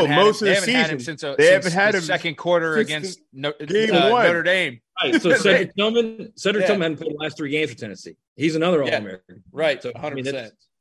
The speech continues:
Speaker 3: yeah, there's
Speaker 2: Let's just, let
Speaker 3: I mean,
Speaker 2: me
Speaker 3: with
Speaker 2: go
Speaker 3: the
Speaker 2: over
Speaker 3: Ravens.
Speaker 2: these stats here real quick. Uh, Tennessee, total yards, five hundred and two, L S U, three fifty-five. Uh, the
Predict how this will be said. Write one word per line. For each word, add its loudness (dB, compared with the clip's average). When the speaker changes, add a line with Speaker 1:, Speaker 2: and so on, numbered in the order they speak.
Speaker 3:
yeah, -4
there's 0
Speaker 2:
Let's 0
just, -6
let -20
Speaker 3:
I -14
mean, 0
Speaker 2:
me 2
Speaker 3:
with -4
Speaker 2:
go 2
Speaker 3:
the 6
Speaker 2:
over 4
Speaker 3:
Ravens. -2
Speaker 2:
these -14
stats -4
here -4
real -6
quick. -8
Uh, 2
Tennessee, -2
total -4
yards, 0
five -2
hundred -4
and -10
two, -2
L -2
S -8
U, -8
three -2
fifty-five. -6
Uh, 0
the 0